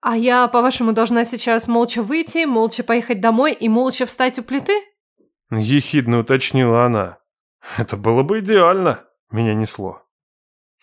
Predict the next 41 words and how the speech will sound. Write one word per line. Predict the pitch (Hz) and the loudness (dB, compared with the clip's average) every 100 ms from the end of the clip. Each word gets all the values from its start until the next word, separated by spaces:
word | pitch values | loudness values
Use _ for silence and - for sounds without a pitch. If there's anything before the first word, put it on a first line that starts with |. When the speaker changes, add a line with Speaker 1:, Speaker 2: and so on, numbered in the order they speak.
| - | -4
Speaker 1:
Не | 240 247 | 2 4
дождётесь. | 226 233 226 262 254 - | 4 2 2 0 -2 -6
Краска | - 247 240 226 | 0 0 0 -2
пополам, | 220 240 285 262 | 2 2 2 0
купите | 262 247 - 233 | -4 -4 -2 0
валики | 269 277 269 | 0 0 -2
и | |
скажете, | 220 262 254 240 220 | -2 0 0 0 -2
когда | 208 220 | 0 -2
их | 220 | 0
привезут | 220 220 226 | -2 -4 -8
в | |
школу. | - - 208 185 180 - _ _ _ _ _ _ | -4 0 2 0 -4 -10 _ _ _ _ _ _
Speaker 2:
«Сама | - - 151 151 190 | -4 0 2 2 2
красить | 202 202 160 - | 2 2 -2 0
придёшь?» | 165 131 110 - - _ - | 2 2 -2 -4 -14 _ -4
дошло | 113 120 - 107 | 0 0 0 -2
до | 104 | -2
меня. | 110 107 87 - _ _ _ _ _ _ | -2 -4 -6 -14 _ _ _ _ _ _
Speaker 1:
Сама | - 233 254 277 | -4 0 2 0
решу, | 254 247 | -2 -6
что | - 233 | -2 0
мне | 220 | 2
делать, | 190 202 190 190 | 2 0 -2 -4
и | 247 | -2
не | 247 | 0
смейте | 240 277 269 | 0 0 0
запрещать | 233 240 233 254 233 | -2 -2 0 0 2
мальчишкам | 233 285 - 226 | 0 -2 -2 0
дружить. | 233 202 226 - - _ _ _ _ _ _ _ 214 | 0 0 0 -2 -12 _ _ _ _ _ _ _ -6
Speaker 2:
Она | 175 175 175 | 0 2 4
оставила | 160 - 185 175 151 | 4 4 2 4 4
последнее | 139 135 165 151 143 | 2 0 -2 0 0
слово | 160 160 151 | 0 2 2
за | 147 | 0
собой, | 135 156 131 101 87 | 2 2 2 -2 -2
развернулась, | 104 120 113 131 127 143 175 - | 0 0 2 4 6 4 4 2
попрощалась | 147 147 147 220 196 135 | 0 2 2 2 2 2
с | |
Анной | 143 131 117 | 2 2 0
Сергеевной | 113 107 113 123 180 185 | -2 0 0 2 2 2